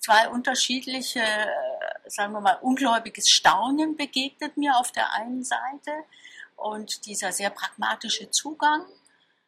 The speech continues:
zu sagen, das sind nicht nur Metaphern, Bauch, Herz, Kopf, sondern die sind tatsächlich im Körper.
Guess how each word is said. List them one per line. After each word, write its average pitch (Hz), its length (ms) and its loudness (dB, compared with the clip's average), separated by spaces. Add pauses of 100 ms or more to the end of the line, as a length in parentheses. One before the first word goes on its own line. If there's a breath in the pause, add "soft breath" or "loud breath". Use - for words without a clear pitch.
(120)
zu - 140 -6
sagen, 208 440 0 (220)
das 220 140 -6
sind 240 160 -2
nicht 240 180 -6
nur 214 120 -6
Metaphern, 190 680 -4
Bauch, 262 300 6
Herz, 269 300 -2
Kopf, 302 280 2
sondern 190 320 -8
die 196 120 -14
sind 196 240 -10
tatsächlich 180 580 -6
im 185 140 -18
Körper. 180 560 2